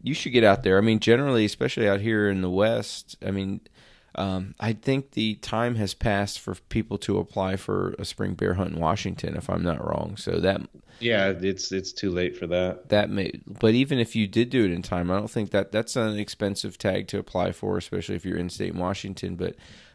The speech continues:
Speaker 1: um, the in-state hunt in Oregon is, uh, relatively inexpensive, and as we've mentioned before, if you are military, um, you know, you can get in-state rates and, and check that out. So, um,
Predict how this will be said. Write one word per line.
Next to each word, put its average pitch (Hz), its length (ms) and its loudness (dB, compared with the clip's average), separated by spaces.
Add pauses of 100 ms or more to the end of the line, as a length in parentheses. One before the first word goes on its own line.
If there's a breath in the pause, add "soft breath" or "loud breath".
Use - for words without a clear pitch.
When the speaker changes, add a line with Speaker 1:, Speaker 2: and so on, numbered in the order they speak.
(100)
Speaker 1:
um, 98 340 2
the 98 180 2
in-state 98 580 2 (420)
hunt 101 360 0
in 90 560 -2
Oregon 107 720 0
is, 92 460 -2 (100)
uh, 87 220 0
relatively 87 640 0
inexpensive, 87 760 -2
and 85 160 -2
as 87 200 -2
we've 87 180 0
mentioned 87 320 -4
before, 101 480 0 (420 loud breath)
if - 120 -4
you 104 80 10
are 131 160 12
military, 110 760 2 (380 soft breath)
um, 92 460 -2 (100)
you 104 180 -2
know, 95 60 0
you 104 300 -4
can 104 140 -6
get 98 200 0
in-state 101 460 -4
rates 92 440 -2
and, 92 300 -4
and 90 220 -4
check - 240 -4
that 98 200 0
out. - 300 -2
So, 90 320 -6
um, 90 340 -6